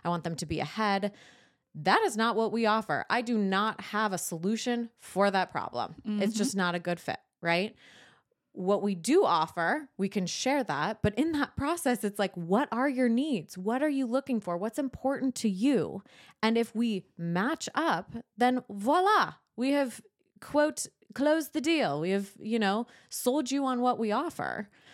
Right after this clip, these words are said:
Speaker 1: But if you don't know that from a client's perspective, why are you here? What's important to you?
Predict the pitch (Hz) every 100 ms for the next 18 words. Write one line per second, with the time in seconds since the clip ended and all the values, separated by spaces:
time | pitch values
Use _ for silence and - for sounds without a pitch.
0 | - _ _ 240 285 - 349 240 269 349
1 | 190 160 143 165 233 277 339 - - 214
2 | 202 190 190 208 - 190 - 156 - 214
3 | 214 - 143 160 190 180 170 - 175 -
4 | 160 165 165 185 - 175 175 170 - 151
5 | - 90 160